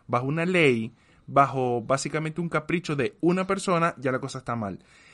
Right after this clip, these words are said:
Y siempre, como todo, hecha la ley, está hecha la trampa. Yo recuerdo que, por lo menos en Maracaibo, normalmente, eh, esa música que tenían que tener como un, un tiempo,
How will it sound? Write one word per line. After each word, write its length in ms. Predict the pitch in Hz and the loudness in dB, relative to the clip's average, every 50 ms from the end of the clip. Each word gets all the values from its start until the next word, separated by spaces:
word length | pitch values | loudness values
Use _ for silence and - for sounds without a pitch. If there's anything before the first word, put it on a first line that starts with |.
| - - _ _ - | -20 -20 _ _ 0
Y 140 | 208 202 | 2 2
siempre, 600 | - - - - 254 240 214 185 156 165 165 170 - | 2 0 0 2 2 4 2 2 2 2 0 0 0
como 280 | - 113 101 110 110 | -2 -2 -2 -2 -2
todo, 360 | - 175 175 147 123 127 139 - - | 0 2 4 4 4 4 2 0 -2
hecha 220 | 127 120 - 135 | -4 -4 -2 0
la 100 | 135 139 151 | 0 2 2
ley, 140 | 165 156 | 2 0
está 160 | 135 127 - 127 | 0 -2 -4 -6
hecha 160 | 127 - 147 | -6 -4 -4
la 120 | 143 156 156 | -4 -4 -2
trampa. 420 | 175 151 127 113 117 131 143 - _ _ _ _ _ _ _ _ _ _ _ _ _ _ - - - - | -2 -4 -4 -4 -6 -8 -8 -10 _ _ _ _ _ _ _ _ _ _ _ _ _ _ -20 -14 -8 0
Yo 160 | 127 131 131 | 4 4 6
recuerdo 580 | 131 139 135 151 151 151 156 170 175 - - | 6 6 6 6 6 8 8 6 4 4 2
que, 140 | - - - | 0 -2 0
por 160 | 120 - 113 | 0 0 -2
lo 60 | 117 113 | 0 0
menos 220 | 120 120 139 147 | 0 -2 -2 -2
en 80 | 160 165 | -2 0
Maracaibo, 480 | 165 160 165 165 170 156 135 123 117 117 | 0 0 0 0 2 2 2 2 2 0
normalmente, 760 | 120 113 110 117 123 131 151 165 147 127 110 - 107 110 135 - _ _ - _ _ _ _ _ _ _ _ _ | 0 0 0 0 -2 -2 -2 -2 -2 -4 -4 -6 -8 -8 -8 -12 _ _ -20 _ _ _ _ _ _ _ _ _
eh, 720 | - 117 120 117 113 107 104 98 98 95 92 95 95 92 90 87 82 73 80 - _ - | -8 -4 -2 0 0 2 2 0 0 -2 -2 -4 -6 -8 -10 -12 -14 -16 -16 -16 _ -2
esa 300 | 131 135 - - 156 151 | -2 -2 0 0 0 0
música 540 | 180 180 175 147 - 151 135 147 139 139 | 2 0 -2 -2 -2 -2 0 0 0 0
que 260 | 139 - 110 104 - - - | 0 -2 -4 -4 -4 -6 -6
tenían 340 | - 120 117 113 117 117 127 | -4 -4 -2 -2 -2 -4 -4
que 100 | 131 139 | -6 -4
tener 300 | 139 143 143 147 139 127 | -4 -2 -2 -2 -4 -4
como 200 | - 123 120 120 | -6 -6 -6 -4
un, 280 | 120 127 139 143 139 - - | -4 -4 -4 -4 -6 -6 -6
un 380 | 135 135 139 139 143 143 147 - - | -6 -4 -4 -2 -4 -4 -6 -8 -8
tiempo, 720 | 175 175 170 160 147 127 117 - - 131 139 156 160 - | -2 0 2 2 2 0 -2 -4 -2 -2 0 -2 -2 -6